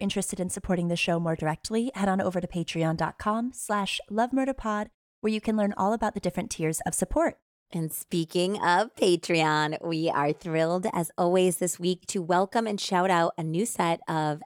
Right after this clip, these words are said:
Speaker 2: absolutely incredible patrons.
Speaker 1: Welcome to Olivia B and Tanya B.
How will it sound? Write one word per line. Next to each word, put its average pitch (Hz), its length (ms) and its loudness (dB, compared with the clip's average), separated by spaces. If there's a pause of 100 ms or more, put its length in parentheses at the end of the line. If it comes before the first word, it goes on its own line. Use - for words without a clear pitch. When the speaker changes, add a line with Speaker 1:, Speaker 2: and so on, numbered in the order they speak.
(100)
Speaker 2:
absolutely 180 580 4
incredible 139 420 0
patrons. - 760 -4 (380)
Speaker 1:
Welcome 208 400 0
to 233 260 0
Olivia 185 480 0
B 190 380 -4
and 180 160 0
Tanya 156 400 0
B. 135 320 0